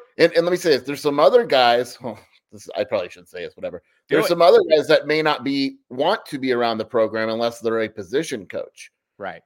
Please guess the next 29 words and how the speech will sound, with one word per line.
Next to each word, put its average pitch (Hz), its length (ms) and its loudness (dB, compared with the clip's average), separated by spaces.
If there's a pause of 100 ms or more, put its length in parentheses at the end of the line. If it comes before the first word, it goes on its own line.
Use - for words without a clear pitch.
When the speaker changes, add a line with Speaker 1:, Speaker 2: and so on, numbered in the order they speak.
(240)
Speaker 1:
And 135 360 4
they're 131 80 4
probably 131 320 4
not 139 300 0
gonna 131 140 -2
be 110 120 -6
a 107 60 -8
position 104 380 -12
coach. 95 180 -10
So 120 100 -10
that's 165 280 4
when 170 120 -2
you 143 100 -6
find 127 320 0
out 113 200 2
who 120 80 -8
the 107 120 -6
real 113 240 2
ones 87 260 -8
are. 58 200 -6
Like, 107 240 -4
Aquino 170 560 4
was 127 160 0
around 135 300 2
the 120 60 -2
program 117 440 0
as 101 160 -8
an 107 80 -6
analyst 110 560 -2